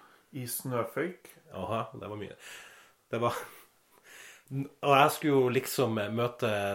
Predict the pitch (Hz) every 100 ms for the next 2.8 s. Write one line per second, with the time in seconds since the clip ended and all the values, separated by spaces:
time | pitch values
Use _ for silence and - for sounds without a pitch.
0 | 98 127 120 95 113 107 123 107 127 127
1 | 127 98 95 - - 113 95 98 120 104
2 | 87 87 95 95 113 117 127 143